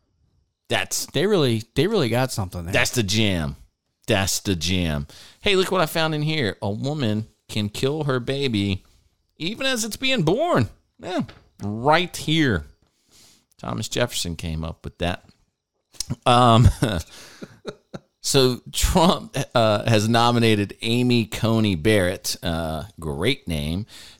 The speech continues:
Speaker 1: to the Supreme Court. She's pledged to become a justice in the mold of the late staunch conservative Antonin Scalia.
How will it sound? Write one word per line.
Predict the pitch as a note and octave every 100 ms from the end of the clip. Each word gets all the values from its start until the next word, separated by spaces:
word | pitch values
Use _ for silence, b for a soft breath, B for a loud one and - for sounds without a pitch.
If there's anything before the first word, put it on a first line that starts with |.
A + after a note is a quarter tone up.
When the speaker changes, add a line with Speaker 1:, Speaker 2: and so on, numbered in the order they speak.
| -
Speaker 1:
to | C#3
the | A2+
Supreme | - C#3+ D3 A2+
Court. | C#3+ C#3 B2 -
She's | - D#3 D#3+
pledged | - C#3+ C3 A#2
to | B2
become | A2+ - A2+
a |
justice | F2+ A#2 B2 - A2 -
in | - G#2
the |
mold | G2 G#2+ A2+ G#2
of |
the | F#2
late | G2 A2+ A2+
staunch | - - A2 A2 -
conservative | G#2 F2+ A#2 G#2+ G#2 F#2 -
Antonin | A2 G#2+ G2 G2
Scalia. | F2+ - E2+ B2 A2+ E2+